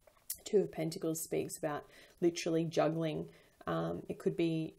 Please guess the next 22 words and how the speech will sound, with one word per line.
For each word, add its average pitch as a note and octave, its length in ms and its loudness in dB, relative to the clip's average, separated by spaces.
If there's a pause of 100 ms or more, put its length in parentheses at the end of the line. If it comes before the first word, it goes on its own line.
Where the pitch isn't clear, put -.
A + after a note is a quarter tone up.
that - 140 0
you're E3 220 2
juggling D#3+ 420 0
between E3 680 -4 (1000)
two E3+ 240 8
people G#3+ 500 4
if G3 160 2
you're E3+ 140 4
single G3+ 420 2
and F#3+ 100 4
you're E3 80 0
sort - 600 4
of E3 220 2
s-, - 260 -8 (340)
n-, F#3+ 120 -2 (160)
not G3+ 260 6
sure F3+ 240 8
of E3+ 100 4
which - 220 -2
way E3 100 6
to E3 80 2
go. E3+ 460 6